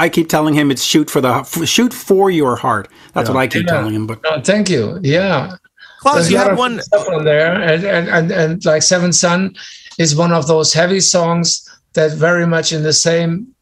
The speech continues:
Speaker 2: vibe, like, like China White or Animal Magnetism, right?
Speaker 3: Mm-hmm.
Speaker 2: Yeah, it's
Speaker 3: Yeah.
Speaker 2: really cool, very strong album track.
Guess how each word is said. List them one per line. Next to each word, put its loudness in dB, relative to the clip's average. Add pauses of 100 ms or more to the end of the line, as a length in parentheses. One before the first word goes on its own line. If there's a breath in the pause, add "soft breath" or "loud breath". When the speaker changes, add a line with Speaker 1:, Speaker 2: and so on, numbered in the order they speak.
(160)
Speaker 2:
vibe, 0
like, -2
like -2 (200 loud breath)
China 2
White 0
or 0
Animal 0
Magnetism, 0
right? 0 (180)
Speaker 3:
Mm-hmm. -8 (920)
Speaker 2:
Yeah, -2 (120)
it's -2
Speaker 3:
Yeah. -4
Speaker 2:
really 0
cool, -2 (220)
very 2
strong 0
album 0
track. -4